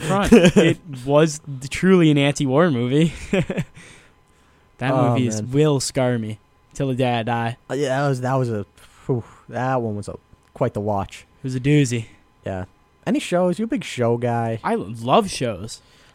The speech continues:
Speaker 2: I, I've always been bigger into movies. I like seeing the whole thing, getting the whole story. I don't like having to watch episode after episode.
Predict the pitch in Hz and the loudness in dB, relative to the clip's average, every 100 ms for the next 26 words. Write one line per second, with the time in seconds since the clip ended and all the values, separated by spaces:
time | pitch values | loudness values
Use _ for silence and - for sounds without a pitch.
0 | _ - - - - 320 320 320 240 190 | _ -20 -14 -14 -8 -2 2 2 2 0
1 | 175 160 156 113 113 117 101 98 123 170 | 2 2 2 2 2 0 -2 -2 -2 -2
2 | - 160 117 98 123 143 - 131 127 123 | -4 -6 -4 -2 -2 -2 0 0 0 -4
3 | 104 92 131 127 - - 123 107 117 143 | -4 -2 -2 -2 -4 -4 -2 -2 -2 -4
4 | 131 127 117 113 104 101 101 - 107 101 | -4 -4 -4 -4 -6 -8 -10 -10 -8 -6
5 | 95 92 95 101 - 92 85 | -8 -8 -8 -8 -10 -12 -12